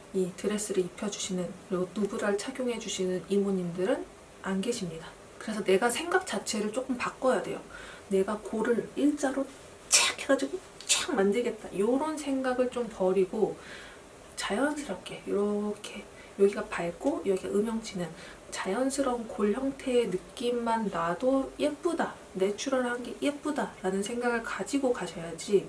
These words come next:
가가지고 "아, 골 없어요. 이모님 더 모아주세요." 이러면 예쁘지가 않다니까. 다음으로는 골반뽕, 엉덩이뽕, 이 뱃살을 커버하는 그런 보정속옷.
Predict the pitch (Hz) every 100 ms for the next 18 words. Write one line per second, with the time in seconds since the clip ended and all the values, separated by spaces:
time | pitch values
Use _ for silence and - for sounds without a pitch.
0 | - - - 240 247 - 240 240 226 254
1 | - - - - - 277 403 415 - 320
2 | 269 247 226 254 262 247 240 254 269 262
3 | 240 233 - 196 214 277 269 269 294 294
4 | - - - - 254 277 277 - 202 196
5 | - 185 - - - - - - - -
6 | - - - 214 214 208 196 208 208 170
7 | - - 185 233 247 262 247 - 165 208
8 | - - 196 208 240 254 202 - 170 -
9 | - - - 196 - - 220 214 214 -
10 | 277 277 269 254 247 320 339 - 208 190
11 | 170 - 220 208 240 226 190 -